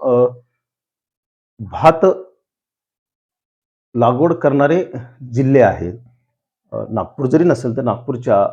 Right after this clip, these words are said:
पूर्वेकडील सर्वच जिल्ह्यामध्ये प्रामुख्याने, अ, भात पिकाची लागवड केली जाते. म्हणजे साहजिकच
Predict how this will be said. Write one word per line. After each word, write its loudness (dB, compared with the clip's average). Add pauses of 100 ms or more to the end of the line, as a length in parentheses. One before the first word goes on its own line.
(140)
पूर्वेकडील 0
सर्वच 0
जिल्ह्यामध्ये -2 (320)
प्रामुख्याने, -2
अ, -6 (100)
भात 4 (520)
पिकाची -4
लागवड -2
केली -6
जाते. -2
म्हणजे -6
साहजिकच -4